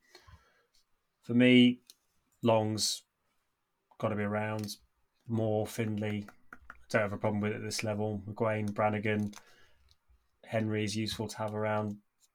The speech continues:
Bowden, I know he's had an awful season, but at this level, there's something there, played in the right way.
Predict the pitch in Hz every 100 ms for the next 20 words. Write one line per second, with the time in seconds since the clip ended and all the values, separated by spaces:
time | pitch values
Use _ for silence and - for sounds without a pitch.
0 | _ _ _ - 127 127 120 113 113 110
1 | 104 110 107 110 104 - 104 - 110 107
2 | 110 104 110 107 110 - 110 107 107 104
3 | - 117 104 - 113 - 107 101 104 107
4 | 107 - - 104 104 101 101 101 104 104
5 | 104